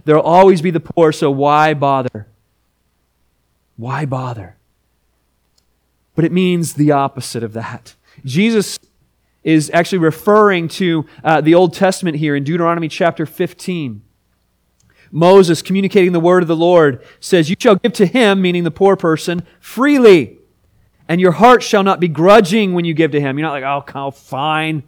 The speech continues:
fine, I'll give you something." No, "Your heart shall not be grudging, because for this the Lord your God will bless you in all your work and in all that you undertake. For there will never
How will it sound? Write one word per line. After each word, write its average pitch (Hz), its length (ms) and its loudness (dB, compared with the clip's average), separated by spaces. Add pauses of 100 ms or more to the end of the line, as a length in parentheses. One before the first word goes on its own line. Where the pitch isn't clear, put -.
(200)
fine, 135 360 -8
I'll 135 120 -6
give 123 160 -8
you 127 80 -6
something." 104 480 -14
No, 160 100 -4
"Your 151 200 -2
heart 208 200 2
shall 185 140 -4
not 185 160 -2
be 214 80 -6
grudging, 180 500 0 (580)
because 202 400 2
for 202 160 0
this 208 300 4
the 202 140 -2
Lord 185 240 2
your 175 100 0
God 165 240 0
will 156 80 -2
bless 151 400 -2
you 139 120 -4
in 135 80 -6
all 147 220 0
your 156 140 -4
work 131 380 -4 (600)
and 135 80 -6
in 135 60 -4
all 131 260 -2
that 131 80 -6
you 131 120 -4
undertake. 131 440 -6
For 170 120 -2
there 185 220 4
will 180 120 0
never 208 540 4